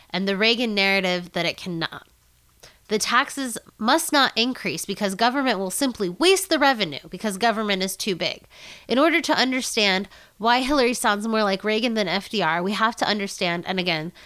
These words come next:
the political <laughs> tradition she comes from. Bill Clinton was a New Democrat, a group of socially liberal Reaganites who thought the path to recapturing the momentum for the Democratic Party was in finding the middle ground.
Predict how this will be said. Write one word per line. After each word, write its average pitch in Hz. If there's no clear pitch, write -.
the 202
political 233
<laughs> -
tradition 214
she 202
comes 220
from. -
Bill 226
Clinton 208
was 202
a 196
New 180
Democrat, 175
a 190
group 214
of 196
socially 214
liberal 196
Reaganites 180
who 214
thought 196
the 190
path 190
to -
recapturing 175
the 170
momentum 175
for 175
the 165
Democratic 180
Party 170
was 202
in 202
finding 185
the 170
middle 180
ground. 185